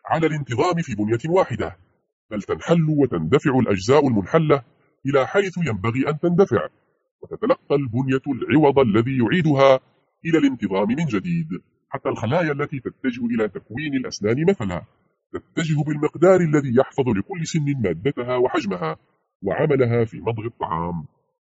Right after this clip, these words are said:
وتتجه في وقتها وأوانها وعلى حسب الحاجة إليها، وتتجه في كل نوع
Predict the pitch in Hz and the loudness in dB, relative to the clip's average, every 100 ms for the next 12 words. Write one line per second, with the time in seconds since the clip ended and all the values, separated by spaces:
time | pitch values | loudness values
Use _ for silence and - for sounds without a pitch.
0 | _ _ _ _ 107 110 - 175 170 156 | _ _ _ _ -4 -2 0 2 4 2
1 | 143 92 156 - 139 143 135 - 90 131 | 2 2 0 0 -2 2 4 4 4 4
2 | 139 131 127 123 90 82 - 175 - 131 | 4 2 2 2 2 -2 -6 -4 -2 -4
3 | 123 107 90 95 104 160 156 87 80 78 | -6 -4 -4 -2 -4 -2 -2 -2 -6 -8
4 | _ _ _ _ _ 202 190 - 139 135 | _ _ _ _ _ -10 -10 -6 -4 -4
5 | 123 - 349 320 320 147 147 | -8 -8 -2 2 4 2 -2